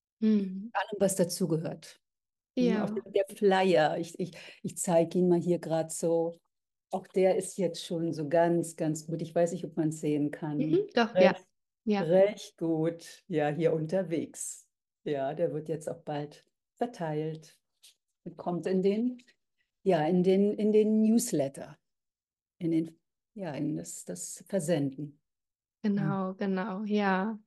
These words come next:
Speaker 1: Newsletter werden wir auch noch auf den Weg bringen. Und
Speaker 2: Ja.
Speaker 1: ja, heute die Podcast-Folge soll so, ja, vor allen Dingen für alle die sein, die den Podcast hier hören, schon länger irgendwie mit dem Thema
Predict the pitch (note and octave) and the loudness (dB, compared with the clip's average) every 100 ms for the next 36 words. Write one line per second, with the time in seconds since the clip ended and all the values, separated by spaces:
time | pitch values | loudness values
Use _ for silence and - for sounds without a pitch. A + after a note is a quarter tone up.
0 | _ A#3 B3 A#3+ A3+ A3 G#3+ G3+ G3 G3 | _ 6 6 6 0 2 2 4 2 2
1 | G3 G3 G#3 G#3+ G#3+ G3 - F#3+ F#3+ F#3+ | 2 2 4 2 0 -6 -4 0 0 0
2 | F#3 - F#3+ F#3 F#3 G3 G#3 F#3+ F#3 _ | -4 -4 -2 0 0 -4 -4 -6 -6 _
3 | - - - - A#3 - - - G#3 G3 | -20 -20 -20 -16 -14 -14 -6 2 4 6
4 | G#3 G#3 G#3 G3+ G#3 G3+ - G3+ F#3+ - | 4 4 0 -2 -2 -4 -2 -2 -2 -4
5 | - F#3+ F#3+ F#3+ F#3+ F#3+ _ _ _ _ | 0 2 4 2 0 -2 _ _ _ _
6 | - F#3 F#3 F#3 F#3 F#3+ F#3+ F#3+ _ - | -2 0 2 0 0 -2 -2 -4 _ -2
7 | F#3+ F#3+ - G3 G3 G3 G3 - G3 G3 | -2 0 -2 -2 0 0 0 -2 -2 -2
8 | F#3+ F#3+ G#3 G3+ F#3+ F#3+ F#3+ F#3 - F#3+ | -2 -2 -2 0 0 0 -2 -4 -6 -10
9 | - G3 F#3+ - G#3+ A3 B3 A3+ G#3+ G#3+ | -6 -4 -4 0 2 6 6 6 6 4
10 | G#3+ G3+ G3+ G#3 G3+ G3+ G#3+ G#3 G#3+ G3+ | 2 2 4 2 0 -2 -4 -4 -2 -4
11 | G3 G3 F#3+ - A#3 G#3+ G3 G3 | -2 -4 -4 0 2 4 2 0